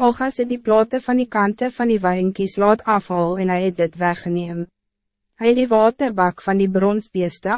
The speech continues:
afgehaal en hy het dit op plat klippe laat neersit. Hy het die pilaargang weggeneem wat hulle vir die Sabbatdag gebou het en ook die ingang waar die koning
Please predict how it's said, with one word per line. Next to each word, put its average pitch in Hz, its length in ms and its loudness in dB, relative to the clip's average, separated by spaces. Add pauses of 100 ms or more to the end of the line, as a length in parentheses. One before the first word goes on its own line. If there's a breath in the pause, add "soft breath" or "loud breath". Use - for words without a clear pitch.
afgehaal 185 560 -4
en 185 160 -2
hy 180 140 0
het 185 160 -6
dit 185 180 -4
op 196 140 -10
plat 214 260 0
klippe 180 400 -6
laat 160 240 -4
neersit. 160 560 -6 (840)
Hy 220 120 2
het 240 100 4
die 247 160 -2
pilaargang 262 640 2
weggeneem 196 580 0
wat 180 160 -2
hulle 180 160 -2
vir 202 220 -6
die 202 80 -6
Sabbatdag 220 760 0
gebou 175 400 -2 (100)
het 185 340 -6
en 202 220 0
ook 226 160 0
die 247 100 2 (120)
ingang 175 420 -2
waar 185 240 2
die 190 100 -2
koning 190 400 0